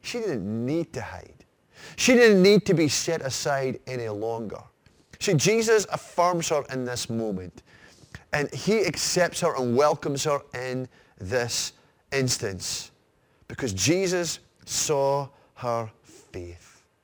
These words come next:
See, maybe you're feeling today that you are unnoticed. Maybe you're feeling that God doesn't see your faith. Maybe you feel that you are just in that crowd,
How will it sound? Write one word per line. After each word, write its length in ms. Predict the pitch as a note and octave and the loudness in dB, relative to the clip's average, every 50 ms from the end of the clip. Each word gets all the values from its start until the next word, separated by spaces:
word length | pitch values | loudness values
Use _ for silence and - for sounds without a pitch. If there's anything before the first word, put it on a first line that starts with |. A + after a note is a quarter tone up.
| _ _ _ _ _ _ _ _ _ _ _ _ - | _ _ _ _ _ _ _ _ _ _ _ _ -14
See, 120 | - D#3+ | -10 -8
maybe 360 | C#3+ C#3+ D#3 F3+ G3 E3 F3+ | -6 -4 -2 0 0 0 2
you're 240 | D#3 C#3 D3+ D3+ D3 | 0 2 2 0 -2
feeling 540 | C3 - - - - B2+ C3 C3 A#2+ A#2+ A2 | -2 -6 -8 -6 -4 -4 -2 -2 -4 -4 -6
today 320 | - - F#2+ - A2 G#2 | -8 -10 -10 -8 -8 -6
that 160 | G2 - F#2 - | -6 -6 -8 -8
you 240 | G2+ A#2 A#2+ A2 | -8 -8 -6 -6
are 260 | G#2+ A2+ A#2 A#2 A#2 - _ | -2 -2 -2 -4 -4 -8 _
unnoticed. 880 | G#2+ G2+ F2+ F2+ F2+ F2+ F#2+ F#2+ - - G1+ - - - - - - _ _ _ _ _ _ _ _ _ _ _ _ _ _ - - _ | -10 -10 -8 -8 -8 -8 -8 -10 -10 -12 -16 -16 -14 -14 -14 -16 -20 _ _ _ _ _ _ _ _ _ _ _ _ _ _ -20 -14 _
Maybe 220 | - C3 C#3 C#3+ D#3+ | -4 -2 2 4 4
you're 100 | D#3 C#3 | 4 4
feeling 520 | - - - C#3 C#3 C#3 C3+ C#3 C3+ A#2 | 2 2 4 4 4 4 2 0 0 0
that 200 | A2 A#2 G2 G2 | 0 0 -2 -2
God 220 | G2+ A#2+ B2 A2 | -2 -2 -2 0
doesn't 260 | G#2+ A#2 A2+ A#2 G2 - | -2 -2 -4 -4 -6 -6
see 240 | - - - B2+ | -4 -4 -4 -4
your 220 | B2+ B2 A2+ G2+ F#2 | -4 -2 -4 -4 -6
faith. 640 | - - - F#2+ F2+ - - - - - - _ _ _ _ _ _ _ _ _ _ _ _ _ _ _ _ - | -8 -12 -12 -12 -12 -12 -14 -16 -20 -20 -20 _ _ _ _ _ _ _ _ _ _ _ _ _ _ _ _ -14
Maybe 360 | F#2 G2+ C3 C#3+ D3+ D3 D#3+ | -10 -6 -4 -2 0 0 2
you 160 | D3+ D3 D3 - | 2 2 0 0
feel 520 | - - - - C3+ C3 C3 C#3 C3 B2 | -2 -8 -6 -2 0 2 2 2 0 0
that 160 | A#2 A#2 - | -2 -4 -4
you 320 | G#2+ G2 A2+ B2+ C3 C3 A#2+ | -4 -4 -2 -2 0 0 0
are 100 | A2 G#2 | -2 -2
just 300 | F#2 A#2 A#2+ A2 - - _ | -4 -4 -6 -6 -10 -12 _
in 300 | - B2 B2+ B2+ B2 A2+ | -10 -8 -6 -6 -6 -4
that 360 | A2 A2+ A2 G2+ - - _ | -2 -2 -2 -2 -4 -8 _
crowd, 600 | - - - B2 A#2 A2+ A2+ A2+ A2+ A2 A2+ G#2 | -14 -8 -4 0 2 2 2 2 0 -2 -4 -6